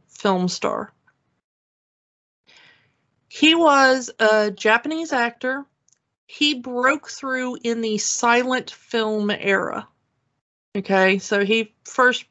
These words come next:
broke through in the t-, late nineteen tens, early nineteen twenties, like,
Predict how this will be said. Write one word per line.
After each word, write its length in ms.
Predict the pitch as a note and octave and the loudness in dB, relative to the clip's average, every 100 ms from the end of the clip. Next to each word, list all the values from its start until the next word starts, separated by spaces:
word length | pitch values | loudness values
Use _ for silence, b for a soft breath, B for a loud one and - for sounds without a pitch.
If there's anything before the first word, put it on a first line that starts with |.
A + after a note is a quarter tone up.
| _ | _
broke 240 | A3+ G#3+ G3+ | 0 0 0
through 460 | - G#3+ G#3 G3+ | -4 0 4 4
in 180 | G3 F#3+ | 2 0
the 200 | F#3+ F#3+ - | -2 -4 -6
t-, 120 | A#3 | -8
late 500 | G#3 G3 G3 G3+ - | -4 2 4 2 -2
nineteen 540 | G3+ G3 G3 - G#3 G3 | -2 0 0 -2 -4 -2
tens, 360 | F#3+ F#3+ F#3 | 0 0 0
early 280 | F#3+ F#3+ F#3 | 0 0 0
nineteen 360 | F#3 F#3+ G3+ F3+ | -2 -2 -4 -6
twenties, 800 | F#3 F3+ F#3 F#3 F3+ - - - | -2 0 0 0 -2 -6 -8 -2
like, 240 | D2 - | -2 -2